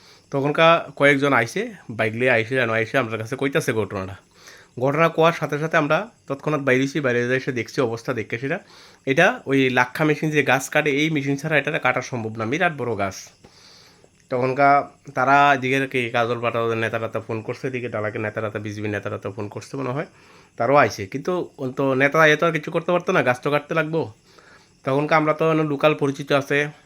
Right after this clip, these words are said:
যারা চিন পরিচিত আছে, যাদের কাছে মেশিন আছে বা যারা গাছ টাছ কাটে, তাদের সাথে যোগাযোগ করলাম। প্রায় ধর মনে করেন ছয় সাতজনের কাছে ফোন করছি, ফোন করার পরে একজনরে পাইছি। হেরে যায় সেটা আমরা বাইক দিয়া যাই সেটা,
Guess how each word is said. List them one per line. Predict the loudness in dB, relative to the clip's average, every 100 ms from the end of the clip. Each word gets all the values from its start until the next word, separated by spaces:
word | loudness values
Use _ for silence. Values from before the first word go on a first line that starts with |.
| _ -8
যারা | 0 2 2
চিন | 0 -2
পরিচিত | -2 -2
আছে, | -2 0
যাদের | 0 0
কাছে | -2 -2
মেশিন | -4 -2 -2
আছে | -2
বা | -2 -2
যারা | -2 0
গাছ | -2 -2
টাছ | -8 -2
কাটে, | 0 0 -2 -14 -20 -20 -4
তাদের | 0 2
সাথে | 0 -2 0
যোগাযোগ | 4 4 2
করলাম। | 0 2 2
প্রায় | 2 4 4
ধর | 2 0
মনে | 0 0
করেন | 0 0 -2 -6 _ _ _ _ -14 0
ছয় | 2
সাতজনের | 4 2 2 2
কাছে | 0 -2
ফোন | -2 0
করছি, | -2 -4 -4
ফোন | -2
করার | -4 -4 -2
পরে | 0
একজনরে | -2 -2 -4 -2
পাইছি। | -2 -4 -10 -14 -20 -20 -16 0
হেরে | 4 6
যায় | 6 4
সেটা | 2 0
আমরা | 2 2
বাইক | 2 0 2
দিয়া | 4
যাই | 4 2
সেটা, | 0 -2 -2